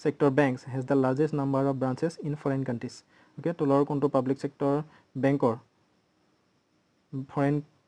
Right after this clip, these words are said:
কাণ্ট্ৰিজসমূহত, মানে, সৰহ সংখ্যক ব্ৰাঞ্চ আছে? অ'কে, কি হ'ব শুদ্ধ উত্তৰটো? ফৰেইন কাণ্ট্ৰিজসমূহত সৰহ সংখ্যক ব্ৰাঞ্চ আছে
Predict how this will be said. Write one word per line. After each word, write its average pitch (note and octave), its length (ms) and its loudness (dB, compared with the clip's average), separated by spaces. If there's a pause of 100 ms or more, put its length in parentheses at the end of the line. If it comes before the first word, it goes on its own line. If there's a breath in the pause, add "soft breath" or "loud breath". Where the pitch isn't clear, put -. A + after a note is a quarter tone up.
কাণ্ট্ৰিজসমূহত, C#3+ 680 -2 (440)
মানে, C3+ 400 -6
সৰহ C3+ 220 2
সংখ্যক D3+ 280 -2 (100)
ব্ৰাঞ্চ C3 380 -2
আছে? G#2+ 180 -12 (520)
অ'কে, F#3+ 140 -8 (420 soft breath)
কি D#3+ 80 0
হ'ব D#3+ 140 4
শুদ্ধ D3+ 180 0
উত্তৰটো? D3+ 300 0 (1080 soft breath)
ফৰেইন D#3+ 220 2
কাণ্ট্ৰিজসমূহত E3 680 0 (100)
সৰহ D3 240 4
সংখ্যক E3 320 -4 (140)
ব্ৰাঞ্চ C#3+ 400 -2
আছে E3 220 -6